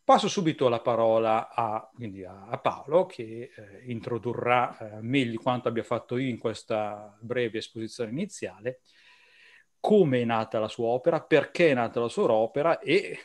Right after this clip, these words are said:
cosa gli è successo, perché questo ha fatto decisamente molto rumore nel territorio transalpino e, insomma, ha suscitato,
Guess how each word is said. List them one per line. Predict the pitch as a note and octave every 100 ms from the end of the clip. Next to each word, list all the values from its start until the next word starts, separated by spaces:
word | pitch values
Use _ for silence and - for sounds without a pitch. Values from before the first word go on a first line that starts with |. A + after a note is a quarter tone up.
| -
cosa | F3 D#3 C#3+
gli | C3+
è | C#3+
successo, | - A2+ - A#2 B2 - C#3 A#2+ A2 A2+ A#2 B2 - _ _ _
perché | _ _
questo | - - -
ha |
fatto | B2+ -
decisamente | A2+ A2 - A#2 A#2+ D3+ C3
molto | B2+ D#3 D3+ C3
rumore | D3+ C3 F2+ G2 A#2+ C#3 _ _ _
nel | A#2 A2 A2 A2+ A2+ G#2+ G2
territorio | - A2 G#2+ B2 G#2+ G2+
transalpino | G2+ G#2 A2+ E3+ - E3+ D#2+ - -
e, | F#2 F#2 _ _ _ _ _ _ _
insomma, | _ - C3 _ _ _ _ _
ha | A#2+
suscitato, | E3 - C3+ B2 A2+ - B2